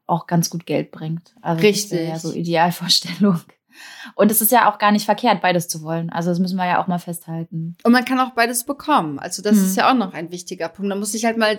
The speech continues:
Speaker 2: seinem eigenen Wert auch mal bewusst werden, weil, ähm, das ist ja jetzt auch keine News, die ich jetzt hier rausbringe, wenn ich sage, dass Frauen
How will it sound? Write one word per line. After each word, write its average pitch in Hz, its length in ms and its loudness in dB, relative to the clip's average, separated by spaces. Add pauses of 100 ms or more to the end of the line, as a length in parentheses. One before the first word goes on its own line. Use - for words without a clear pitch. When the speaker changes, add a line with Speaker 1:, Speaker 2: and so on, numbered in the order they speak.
(380)
Speaker 2:
seinem 202 240 -2
eigenen 214 380 -2
Wert 208 180 2
auch 214 100 -2
mal 208 160 -2
bewusst 190 560 -2
werden, 185 300 -4
weil, 202 240 0 (640)
ähm, 208 320 4
das 196 160 -4
ist 196 120 -4
ja 226 80 4
jetzt 208 200 0
auch 202 140 -2
keine 208 280 -2
News, 233 320 2
die 247 100 -4
ich 240 80 -6
jetzt 233 180 -2
hier 220 140 0
rausbringe, 226 560 0
wenn 202 140 0
ich 185 160 -4
sage, 202 380 0
dass 190 220 -6
Frauen 196 720 -2